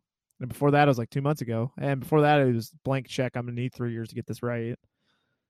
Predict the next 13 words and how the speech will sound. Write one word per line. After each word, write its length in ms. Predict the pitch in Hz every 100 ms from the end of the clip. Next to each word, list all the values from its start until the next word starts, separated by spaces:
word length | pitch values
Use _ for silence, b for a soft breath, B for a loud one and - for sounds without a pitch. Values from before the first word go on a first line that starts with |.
| _
So, 760 | - - 117 113 110 107 107 - _ _ _ _ _ _ _ _
poor 140 | - 147
guy. 300 | 113 127 120
I 40 |
don't 140 | 120 127
know 100 | 113
why 200 | 113 120
he 80 | 117
keeps 220 | 127 -
having 160 | 123
to 80 | 117
answer 240 | 131 123 110
this 240 | 107 -